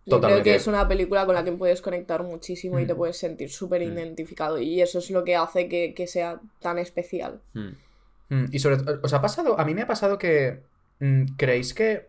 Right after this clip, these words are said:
Speaker 2: Bueno, claro, es que esta no es estadounidense.
Speaker 1: No, es
Speaker 3: No.
Speaker 2: Es,
Speaker 1: inglesa,
Speaker 2: es inglesa.
Speaker 1: sí.
Speaker 2: Pero ¿no creéis que ha recibido fuera de Estados Unidos más cariño que el que ha reci-, o sea, ¿creéis que, eh, en Estados, a ver si me sale esto?
Speaker 3: Que en Estados Unidos ha recibido como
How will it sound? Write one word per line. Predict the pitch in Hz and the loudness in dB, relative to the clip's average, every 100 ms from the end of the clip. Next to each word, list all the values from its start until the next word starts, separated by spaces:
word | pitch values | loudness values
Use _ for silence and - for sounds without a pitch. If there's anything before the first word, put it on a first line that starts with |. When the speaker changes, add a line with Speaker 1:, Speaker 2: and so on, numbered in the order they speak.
| - | -4
Speaker 2:
Bueno, | 147 135 | -2 2
claro, | 139 | 2
es | 131 | 0
que | 165 | -4
esta | 170 | -6
no | 147 | -6
es | 131 | -6
estadounidense. | 131 120 113 107 104 - - _ _ _ _ - | -2 0 0 -4 -6 -10 -14 _ _ _ _ -10
Speaker 1:
No, | 196 175 | -8 -6
es | 180 98 | -6 -2
Speaker 3:
No. | |
Speaker 2:
Es, | 135 | -2
Speaker 1:
inglesa, | - 170 | 0 0
Speaker 2:
es | 135 | 0
inglesa. | 143 123 113 104 | 2 2 2 0
Speaker 1:
sí. | 190 180 - - _ _ _ _ - | -4 -10 -12 -20 _ _ _ _ 4
Speaker 2:
Pero | 139 139 135 135 139 | 6 8 8 6 4
¿no | 143 | 0
creéis | 170 220 | 2 2
que | 220 | 2
ha | |
recibido | 208 190 185 175 165 151 139 - _ _ | 0 0 -2 0 2 2 -2 -10 _ _
fuera | - 151 147 | 2 4 6
de | 143 139 135 135 | 4 4 2 0
Estados | 131 135 135 | 0 2 2
Unidos | 135 135 123 113 - _ _ _ _ _ _ _ - | 4 4 4 2 -10 _ _ _ _ _ _ _ -4
más | 135 135 | 0 2
cariño | 135 135 131 123 123 - _ _ _ | 2 2 2 0 -6 -18 _ _ _
que | - | -2
el | 131 | 2
que | 135 | 4
ha | |
reci-, | 131 135 135 | 4 0 0
o | |
sea, | 135 | 2
¿creéis | 139 139 | 2 2
que, | 185 | 2
eh, | 180 151 156 - | 2 0 -2 -4
en | 156 | -2
Estados, | 147 147 139 - _ _ - - | 0 2 2 0 _ _ -16 -2
a | |
ver | 127 | -2
si | 127 | 0
me | 135 | -2
sale | 131 | -2
esto? | 104 - | -2 -4
Speaker 3:
Que | 110 | -4
en | 101 | -2
Estados | 107 104 | -2 -2
Unidos | 107 107 104 | 0 2 2
ha | - 95 | 2 0
recibido | 104 110 101 98 98 | 0 2 4 4 2
como | 98 92 90 82 | -2 0 -2 -4